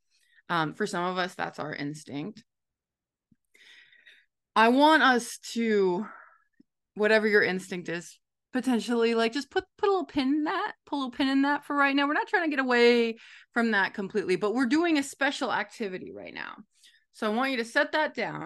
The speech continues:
And what I want you to do is to actually write, write down, what is the question that's bothering you? So in our example, the question is, "What if I am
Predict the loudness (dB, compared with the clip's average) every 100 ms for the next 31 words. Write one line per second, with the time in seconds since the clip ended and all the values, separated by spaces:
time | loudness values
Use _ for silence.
0 | -10 -10 _ _ _ _ _ _ _ -4
1 | 0 2 0 0 -2 -2 0 2 2 0
2 | -4 -4 -6 -8 -6 -6 -6 -6 -4 -4
3 | 0 2 2 0 0 0 0 -4 -6 -10
4 | -8 -2 -2 -2 -12 -10 -8 -8 -12 -14
5 | -14 -12 -12 -6 -4 -4 -6 -10 -12 -8
6 | -2 2 4 2 -2 -4 -4 -4 -6 -8
7 | -8 -6 -4 -4 -6 -10 -12 -16 -20 _
8 | _ _ _ _ _ _ _ -4 0 0
9 | 0 0 0 0 -2 0 0 -4 -10